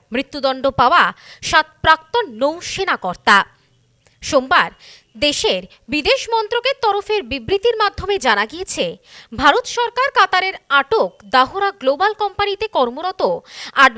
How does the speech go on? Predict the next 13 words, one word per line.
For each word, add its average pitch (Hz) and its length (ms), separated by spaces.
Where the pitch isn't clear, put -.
ভারতীয় 403 500
নাগরিকের 403 560
মুক্তিকে 262 600
স্বাগত 359 440
জানায়। 202 380
আটজনের 240 520
মধ্যে 220 460
সাতজনই 294 720
ভারতে 320 360
ফিরে 349 340
এসেছেন। 202 560
"আমরা 339 320
কাতারের 466 500